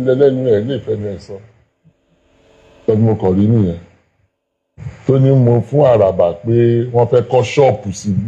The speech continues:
ilẹ̀ Mùsùlùmí. Wípé mo fẹ́ da Ògbómọ̀ṣọ́ rú.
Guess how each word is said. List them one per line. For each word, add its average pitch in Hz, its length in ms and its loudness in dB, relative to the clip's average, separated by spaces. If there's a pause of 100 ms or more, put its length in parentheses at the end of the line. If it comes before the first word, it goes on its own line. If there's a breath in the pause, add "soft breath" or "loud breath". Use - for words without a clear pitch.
(480)
ilẹ̀ 101 300 4
Mùsùlùmí. 90 600 -4 (1600)
Wípé 127 340 2
mo 110 160 2
fẹ́ 120 220 2
da 110 160 2
Ògbómọ̀ṣọ́ 95 560 0
rú. 90 160 -6